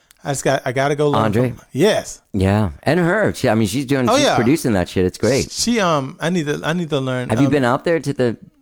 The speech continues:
Speaker 2: Cedar
Speaker 1: no.
Speaker 2: Creek?
Speaker 1: I've been out there to when they played.
Speaker 2: Okay.
Speaker 1: I need to learn the technical stuff, like,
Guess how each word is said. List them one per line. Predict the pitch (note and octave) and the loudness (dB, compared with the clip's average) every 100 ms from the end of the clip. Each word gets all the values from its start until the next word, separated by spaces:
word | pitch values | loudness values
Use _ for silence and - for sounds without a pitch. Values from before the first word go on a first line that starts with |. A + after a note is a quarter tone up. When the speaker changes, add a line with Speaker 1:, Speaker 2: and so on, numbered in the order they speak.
| G3 | -8
Speaker 2:
Cedar | D3+ A#2+ | -2 0
Speaker 1:
no. | A2+ | 0
Speaker 2:
Creek? | - A2+ | -2 -2
Speaker 1:
I've | D#3 E3 | 0 2
been | G#3 | 0
out | F3+ | 0
there | E3+ | -2
to | D3 C#3+ | -4 -6
when | C#3+ | -6
they | C#3 | -6
played. | C#3 C#3 A2 - _ _ _ - | -4 -6 -6 -10 _ _ _ -6
Speaker 2:
Okay. | E2 C#2+ C#2 C#2 _ _ _ | -6 -6 -10 -16 _ _ _
Speaker 1:
I | C#3+ C#3+ | -8 -6
need | D3+ | -6
to | C3 | -6
learn | C3 C3 | -6 -6
the | A2 | -6
technical | - C#3+ A#2 - G#2+ | -6 -6 -8 -14 -12
stuff, | - G#2+ | -8 -8
like, | A2+ A2+ - | -6 -8 -10